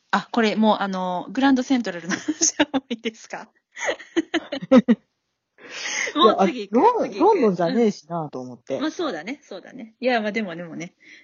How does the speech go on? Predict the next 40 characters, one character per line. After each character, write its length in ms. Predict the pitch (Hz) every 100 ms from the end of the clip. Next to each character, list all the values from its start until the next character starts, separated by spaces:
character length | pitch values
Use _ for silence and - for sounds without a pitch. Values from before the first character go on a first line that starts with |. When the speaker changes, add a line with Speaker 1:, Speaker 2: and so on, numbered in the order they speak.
| _
Speaker 1:
あ、 180 | 233 208
ま 120 | 233
あ、 20 |
あ 40 | 277
の 100 | 359
時 200 | 427 311
の 140 | 196
で 80 | 175
も 120 | 165
し 140 | - 208
ん 40 |
ち 100 | 185
ゃ 60 | 156
ん 40 |
は 60 | 156
面 120 | 190
白 200 | 214 214
か 100 | 180
っ 40 |
た 140 | - 160
よ 80 |
っ 20 | 180
て 240 | _ 147
い 80 | 143
う 40 |
話 260 | 175 165 -
だ 100 | 175
け 360 | - 202 185 -
ち 80 | 175
ょ 20 |
っ 40 |
と 100 | -
し 60 | -
と 100 | 165
こ 140 | -
う 20 | -
か 100 | -
な。 180 | 220 - _ _ _
Speaker 2:
何 220 | 160 156
を？ 140 | 139